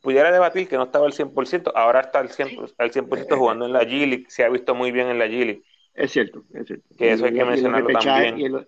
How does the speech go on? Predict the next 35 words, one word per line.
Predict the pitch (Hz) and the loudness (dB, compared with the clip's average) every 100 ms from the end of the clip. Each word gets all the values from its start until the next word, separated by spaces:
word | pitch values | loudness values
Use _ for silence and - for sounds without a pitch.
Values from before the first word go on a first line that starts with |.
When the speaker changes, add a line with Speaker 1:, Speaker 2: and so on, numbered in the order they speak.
| _ _ | _ _
Speaker 2:
y | 139 | -6
en | 139 | -4
los | 131 | -4
repechajes, | 131 131 147 165 160 | -6 -8 -6 -8 -6
como | 170 | -6
dije | 180 | -6
anteriormente, | 147 135 131 143 156 | -6 -8 -8 -8 -8
yo | 147 | -8
tenía | 143 147 | -6 -6
a | 143 | -6
Angelito | 135 139 143 | -6 -8 -8
encima | 135 123 123 | -10 -10 -8
de, | 123 120 - _ _ - | -8 -10 -14 _ _ -12
de | 120 | -8
Brown. | 113 107 - _ _ _ _ _ _ | -8 -8 -12 _ _ _ _ _ _
Pero | 139 139 135 | 0 2 0
que | 135 131 | -2 -2
nada, | 180 185 | -2 -2
Speaker 1:
Sí. | - - | -8 -10
Speaker 2:
o | |
sea, | 156 127 - | -12 -12 -12
yo | 143 143 | -10 -10
creo | 165 | -8
que | 185 | -6
ya | 165 | -6
hay | 160 | -6
que | 180 | -8
empezar | 160 156 170 165 | -12 -12 -8 -6
a, | 156 143 127 _ _ _ _ _ _ - | -6 -8 -12 _ _ _ _ _ _ -4
digo, | 202 | -2
Angelito | 170 151 143 | 0 -4 -6
todavía | 180 170 170 160 | -4 -4 -4 -6
es | |
joven, | 156 165 160 | -6 -6 -6
y, | 147 | -8